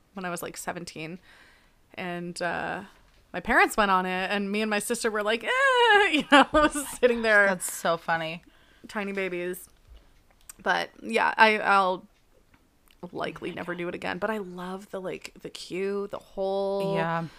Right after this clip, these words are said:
Speaker 2: Oh, yeah.
Speaker 1: Like, just the way that ride is decorated is so gorgeous and perfect.
Speaker 2: That's,
Speaker 1: Ah.
Speaker 2: like, one of the things, like, they did, like, so if I, had I extended my program,
Speaker 1: Mm-hmm.
Speaker 2: the next, like, the next session, they did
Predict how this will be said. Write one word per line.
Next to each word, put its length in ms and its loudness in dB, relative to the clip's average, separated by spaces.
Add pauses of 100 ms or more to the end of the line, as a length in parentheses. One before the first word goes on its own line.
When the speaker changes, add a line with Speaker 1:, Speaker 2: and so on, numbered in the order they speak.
Speaker 2:
Oh, 120 -4
yeah. 160 0
Speaker 1:
Like, 460 -2 (440)
just 220 -2
the 80 6
way 460 2
that 220 2
ride 240 2
is 140 -4
decorated 500 -2
is 120 -2
so 440 -2
gorgeous 680 0
and 560 -4 (540)
perfect. 680 -2 (220)
Speaker 2:
That's, 320 0
Speaker 1:
Ah. 100 8
Speaker 2:
like, 140 -2 (260)
one 280 0
of 80 0
the 80 0
things, 360 -4
like, 300 -4
they 240 0
did, 240 -2
like, 160 0
so 140 0
if 100 0
I, 80 2
had 240 0
I 80 6
extended 540 -2
my 160 -4
program, 1000 0 (120)
Speaker 1:
Mm-hmm. 160 -14
Speaker 2:
the 100 0
next, 440 0
like, 220 -2
the 80 -2
next 640 -8 (400)
session, 520 0
they 140 -2
did 300 0